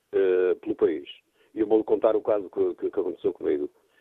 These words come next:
Eu, eh, fui sindicalizado durante quase vinte anos numa empresa, eh, que, no qual até ajudei a, a angariar, eh, portanto, sócios para o sindicato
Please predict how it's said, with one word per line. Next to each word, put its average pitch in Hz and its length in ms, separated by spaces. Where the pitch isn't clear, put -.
Eu, 113 300
eh, 110 360
fui 113 220
sindicalizado 101 640
durante 101 240
quase 92 240
vinte 92 240
anos 82 260
numa 98 180
empresa, 95 500
eh, 76 320
que, 85 320
no 98 80
qual 101 220
até 95 200
ajudei 92 420
a, 82 460
a 95 80
angariar, 95 500
eh, - 1400
portanto, 85 240
sócios 90 300
para 92 160
o 90 80
sindicato 113 540